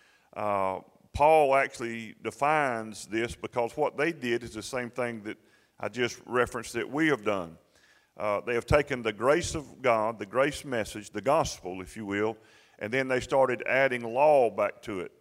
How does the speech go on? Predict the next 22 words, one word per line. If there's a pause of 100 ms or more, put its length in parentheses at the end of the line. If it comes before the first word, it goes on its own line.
to
make
it
more
religious. (440)
And
of
course,
Paul
was
amazed.
He
said
he
was
confounded
by (480)
how
quickly
they
were (100)
bewitched.